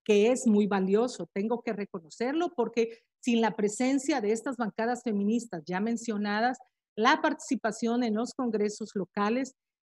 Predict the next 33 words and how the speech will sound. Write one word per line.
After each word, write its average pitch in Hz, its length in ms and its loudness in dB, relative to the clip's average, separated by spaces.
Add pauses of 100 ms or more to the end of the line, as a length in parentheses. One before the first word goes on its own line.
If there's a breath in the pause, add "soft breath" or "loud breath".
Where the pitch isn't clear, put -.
no 233 140 2
podríamos 247 580 2
haber 202 220 2
logrado 196 500 0 (220)
las 190 180 -4
posteriores 196 680 -2
reformas 180 560 -6
que 175 100 -8
se - 120 -10
han 165 140 -6
venido 160 400 -6
dando. 147 240 -16 (320)
Entonces, 269 640 -4 (480)
es 262 140 2
muy 320 120 2
valioso, 330 800 2
eh, 226 280 4
es 226 260 2
una 240 160 2
mayor 226 280 2
representación 254 960 -4
en 165 80 -10
las 151 160 -14
cámaras 226 420 -2
federales 233 500 -2
y 208 40 -6
en 160 80 -10
las - 180 -20
cámaras 233 460 -2
locales, 240 560 -2 (320)
y 254 80 2
por 269 200 4
ende, 330 360 4